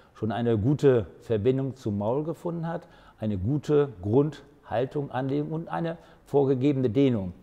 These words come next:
Wenn das Pferd diese drei Dinge schon absolvieren kann,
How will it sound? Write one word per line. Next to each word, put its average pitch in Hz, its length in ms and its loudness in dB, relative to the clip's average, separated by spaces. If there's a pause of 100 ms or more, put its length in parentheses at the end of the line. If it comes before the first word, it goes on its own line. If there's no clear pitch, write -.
(380)
Wenn 131 220 2
das 127 280 -2
Pferd 170 460 0 (520)
diese 123 300 2
drei 110 420 2 (220)
Dinge 123 300 2
schon 113 180 -4
absolvieren 113 640 -2
kann, 202 300 -4